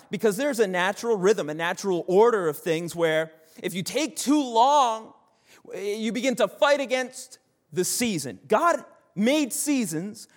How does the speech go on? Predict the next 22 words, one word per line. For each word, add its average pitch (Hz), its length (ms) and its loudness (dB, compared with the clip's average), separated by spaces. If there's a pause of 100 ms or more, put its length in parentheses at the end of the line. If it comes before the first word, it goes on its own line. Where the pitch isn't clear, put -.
(120)
to 233 100 -4
show 339 340 2
us 254 100 2
a 262 80 -4
spiritual 240 520 -2
truth. 339 420 -4
Not 294 180 4
only 254 260 0
is 196 100 -6
there 214 100 0
physical 208 500 -2
seasons, 226 500 -4 (360)
there's 143 240 -2
spiritual 143 600 0
seasons. - 540 -8 (380)
And 185 100 -4
so 226 140 8
in 226 80 0
the - 80 0
course 311 440 2
of 226 160 -4
time, 214 680 2